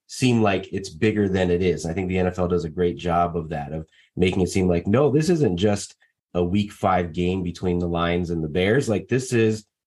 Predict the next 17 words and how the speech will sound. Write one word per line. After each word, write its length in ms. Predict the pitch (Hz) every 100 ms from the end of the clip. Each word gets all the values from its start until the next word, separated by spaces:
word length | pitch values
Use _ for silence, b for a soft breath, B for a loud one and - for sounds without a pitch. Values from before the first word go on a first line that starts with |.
| -
the 100 | 101
biggest 420 | 90 110 113 110
game 220 | 107 107
of 60 | 110
the 60 | 107
week. 340 | 117 131 -
This 180 | 101 98
is 160 | 95 90
the, 220 | 98 95
this 280 | 82 98 104
is 100 | 92
the 80 |
biggest 340 | 92 110 110 110
event. 340 | 95 117 -
This 120 | 90
is 60 | -
the 220 | 95 82